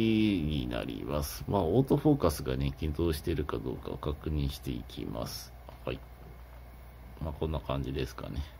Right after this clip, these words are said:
はい、ピントが合ってますって感じで。まあ、一回外します。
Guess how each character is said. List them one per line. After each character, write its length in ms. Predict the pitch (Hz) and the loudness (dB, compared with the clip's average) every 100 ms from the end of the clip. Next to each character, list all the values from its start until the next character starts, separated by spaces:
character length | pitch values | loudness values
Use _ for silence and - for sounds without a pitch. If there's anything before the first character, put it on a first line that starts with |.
| - - - - - - - - - - | -18 -18 -16 -16 -16 -16 -18 -18 -12 -2
は 60 | |
い、 100 | 90 - | -2 -2
ピ 140 | - 71 | -4 -2
ン 160 | 55 | -2
ト 140 | - 76 | -2 -2
が 160 | 71 - | -2 -2
合 100 | - | -2
っ 40 | 82 - - | -2 -6 -6
て 120 | - 52 | -4 -2
ま 400 | 69 80 82 80 | 0 2 2 2
す 180 | - - | -2 -10
っ 40 | |
て 60 | - | -12
感 240 | - - - - | -8 -8 -8 -10
じ 60 | |
で。 60 | - - | -12 -4
ま 80 | 101 | 0
あ、 40 | 92 | 0
一 80 | - - | -2 0
回 120 | 80 | 2
外 360 | 71 76 69 71 | 4 2 2 0
し 180 | - - - | -4 -8 -8
ま 80 | - | -10
す。 160 | - | -12